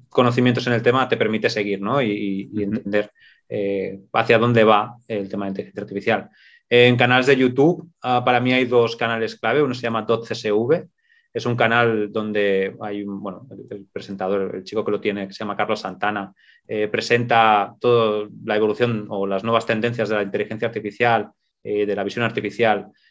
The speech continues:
Speaker 1: eh, de una forma, de una forma muy amigable y, y muy llevadera, que se te pasan los capítulos volando.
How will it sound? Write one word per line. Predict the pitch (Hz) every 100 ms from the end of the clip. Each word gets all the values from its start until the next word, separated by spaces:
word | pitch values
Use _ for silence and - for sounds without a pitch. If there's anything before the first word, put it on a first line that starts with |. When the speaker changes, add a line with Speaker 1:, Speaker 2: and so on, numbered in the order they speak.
| _
Speaker 1:
eh, | - 110
de | 110
una | 120
forma, | 120 120 117
de | 113 120 117
una | 123
forma | 123 120
muy | 117 120
amigable | 110 107 107 120 120 110 107 104 -
y, | 107 98 113 107 101
y |
muy | 104 117
llevadera, | 113 98 107 117 98 95
que | 101 101
se | -
te | 98
pasan | 107 113
los | 107
capítulos | 98 95 104 104
volando. | 98 104 127 151